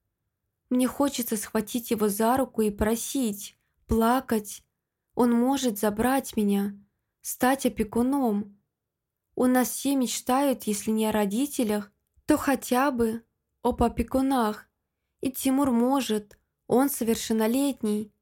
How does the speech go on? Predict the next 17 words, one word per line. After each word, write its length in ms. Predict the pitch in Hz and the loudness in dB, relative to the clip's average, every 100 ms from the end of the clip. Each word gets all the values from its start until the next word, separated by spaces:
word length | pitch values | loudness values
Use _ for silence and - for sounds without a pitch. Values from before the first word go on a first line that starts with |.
| _ _ _ _ | _ _ _ _
А 100 | - | 0
для 180 | 240 226 | 2 2
меня 440 | 233 233 226 247 254 | 2 2 2 2 0
он 160 | 226 | 0
единственный 840 | 214 208 202 233 285 - 220 214 | 0 0 0 -2 -2 -2 -2 0
во 180 | 202 208 | 2 0
всем 300 | 202 - 233 208 | -2 0 2 2
мире 340 | 233 269 233 | 2 2 2
родной 340 | 202 202 220 | 2 0 0
человек. 760 | 208 - 214 233 269 226 202 - _ _ _ _ _ | -2 -4 -2 -2 0 -2 -2 -10 _ _ _ _ _
Больше 460 | - 214 269 254 - | -2 2 2 2 0
нет 320 | 208 226 254 | 2 2 0
никого. 680 | 214 202 214 220 269 240 202 - _ _ _ _ _ _ _ _ _ _ - | -2 0 0 2 2 2 0 -6 _ _ _ _ _ _ _ _ _ _ -14
"Тим!" 760 | - 262 269 240 202 202 202 _ _ _ _ _ _ | -6 -2 2 2 0 -4 -10 _ _ _ _ _ _
Продолжаю, 920 | 262 226 226 220 202 226 254 233 220 220 | 0 2 2 2 2 0 0 0 -4 -8
сцепив 480 | - 226 208 220 | -6 -4 -2 -2
зубы. 600 | 208 214 247 208 208 208 | -2 -2 -2 0 -2 -2